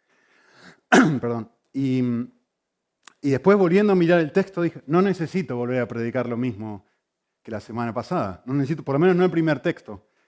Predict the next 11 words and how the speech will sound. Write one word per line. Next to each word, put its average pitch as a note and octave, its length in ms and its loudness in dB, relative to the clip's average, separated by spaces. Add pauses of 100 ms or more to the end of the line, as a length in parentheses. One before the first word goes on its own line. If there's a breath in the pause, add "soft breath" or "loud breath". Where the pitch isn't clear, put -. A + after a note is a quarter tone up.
(520)
Porque C#3 240 0
justamente A3 500 2
este E3+ 160 -2
pasaje F3 640 -2 (960)
dice F#3 720 0
o C#3 100 -2
enseña D#3+ 560 0 (360)
casi A3 320 2
exactamente A3 640 2
lo F3 120 4
mismo G3+ 440 2